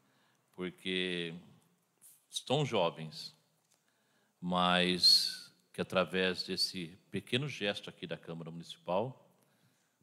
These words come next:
nós vamos eternizá-los, né? Com o nome de ruas, naquela região, na região que eles viveram. E nós se congratulamos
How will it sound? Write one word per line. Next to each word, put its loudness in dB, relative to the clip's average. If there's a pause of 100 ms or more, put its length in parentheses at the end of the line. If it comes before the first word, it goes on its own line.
nós 0 (320)
vamos -2
eternizá-los, 0
né? -2 (800)
Com -6
o 0
nome -2
de -8
ruas, 0
naquela -2
região, -4 (100)
na -4
região -8
que -16
eles -10
viveram. -2 (1300)
E -2
nós 0 (1300)
se 4
congratulamos 4